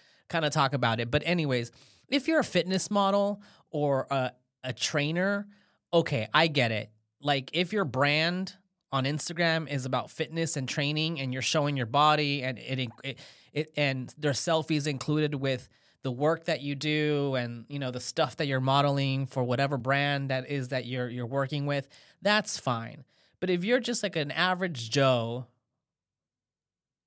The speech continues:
and I'm not talking about if you're aspiring, I'm just talking about if you're just posting ridiculous, <laughs> narcissistic selfies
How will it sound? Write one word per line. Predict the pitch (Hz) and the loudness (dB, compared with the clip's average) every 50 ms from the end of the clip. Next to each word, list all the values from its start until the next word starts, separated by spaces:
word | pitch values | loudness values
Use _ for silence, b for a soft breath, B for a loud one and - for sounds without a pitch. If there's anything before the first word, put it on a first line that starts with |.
| _ _ _ _ _ _ _ _ _ _ _ _ _ _ _ _ _ - | _ _ _ _ _ _ _ _ _ _ _ _ _ _ _ _ _ -6
and | 143 160 | -4 -2
I'm | 165 | 0
not | 185 202 202 | 0 0 0
talking | 208 208 196 196 190 | 0 0 0 2 2
about | 185 175 | 0 0
if | 165 160 | 0 0
you're | 156 143 | 0 0
aspiring, | - - - 165 156 147 131 120 120 120 123 | 0 0 2 2 2 4 2 2 0 -2 -4
I'm | 131 139 | -4 -4
just | 151 170 - - | -4 -4 -2 -2
talking | 180 170 170 165 | 0 0 0 0
about | 151 143 131 127 | -2 -2 -2 -2
if | 143 | 0
you're | 147 180 220 226 | 0 0 0 0
just | 226 202 - | -2 -2 0
posting | 175 180 175 160 - - 165 151 147 143 b b b b b b b b b b b b _ - | 0 0 0 0 0 -2 -2 -2 -4 -6 b b b b b b b b b b b b _ -2
ridiculous, | 151 139 135 139 170 180 170 - 196 175 180 175 170 170 - - - B B B B | -2 -2 0 0 0 0 0 0 0 0 2 0 0 -2 -4 -6 -10 B B B B
<laughs> | B B B B 131 | B B B B -2
narcissistic | 135 147 123 139 135 - 165 - - - 147 120 - - - 143 135 - | 0 2 2 2 2 2 2 0 2 0 0 0 0 0 0 -2 -2 -2
selfies | - - 151 131 131 123 - - 135 127 127 123 120 | -2 -2 -2 -2 -2 -2 -4 -4 -4 -4 -4 -6 -8